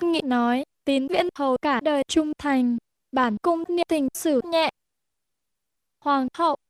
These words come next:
vương tử phạm pháp tội như thứ dân, không thể niệm tình môn danh, công chính ở đây." Tôi cắt ngang lời Hồ Hoàng hậu, lạnh lùng nói, "Thần thiếp khẩn cầu phạt tín viễn hầu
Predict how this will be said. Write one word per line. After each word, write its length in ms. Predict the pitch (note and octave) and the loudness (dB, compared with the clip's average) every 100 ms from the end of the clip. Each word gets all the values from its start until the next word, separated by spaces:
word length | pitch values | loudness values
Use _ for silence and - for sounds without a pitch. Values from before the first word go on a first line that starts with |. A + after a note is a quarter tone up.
| _ - | _ -8
vương 260 | D4 D#4+ | 0 0
tử 240 | D#4 D4+ A#3 | 0 0 0
phạm 180 | - D#4 - | 0 -2 0
pháp 200 | F4 F4 | -2 0
tội 160 | E4+ - | -2 -2
như 200 | D#4 D#4 | 0 -2
thứ 280 | - C#4 C4 | 0 0 0
dân, 360 | - D4 C#4+ C#4+ _ _ _ | 2 2 0 -2 _ _ _
không 240 | - D4+ D4 | -2 0 0
thể 200 | - C4 C#4 | 0 0 0
niệm 180 | E4+ - | -2 0
tình 200 | D#4 C4 | -2 0
môn 220 | D#4 D#4 | 0 -2
danh, 440 | D#4 E4 D#4+ D#4 D4+ _ _ _ | 0 2 2 0 -8 _ _ _
công 220 | - D4+ D4 | -2 0 -2
chính 220 | - C4 | -2 0
ở 140 | C4+ A3 | 0 -2
đây." 400 | - D#4 D4+ D4+ C#4+ _ _ _ E4+ | 0 2 2 -2 -6 _ _ _ -2
Tôi 160 | E4 | -2
cắt 300 | - F4 - | 0 -2 -2
ngang 220 | E4 D#4+ D#4 | 0 0 0
lời 220 | C#4+ C4 - | 0 0 0
Hồ 220 | C#4+ B3 | 0 0
Hoàng 240 | - D4 C4+ | 0 0 0
hậu, 240 | - E4+ D4 _ _ - | 0 -2 -2 _ _ -4
lạnh 180 | D#4+ E4+ | -2 0
lùng 280 | C#4+ C#4 C4 | 0 0 0
nói, 400 | C4+ B3 A#3+ B3+ - _ | 0 0 0 0 -4 _
"Thần 240 | - C#4 A#3+ - | -4 0 0 -2
thiếp 160 | - F#4 - | -2 -2 -2
khẩn 300 | D#4+ A#3+ A3 | 0 0 0
cầu 240 | - C#4 - | 0 -2 -2
phạt 200 | - D4+ | -2 0
tín 220 | - C4+ C4+ | 0 0 0
viễn 220 | F4+ F4 | -2 -2
hầu 220 | - C#4 | -2 -2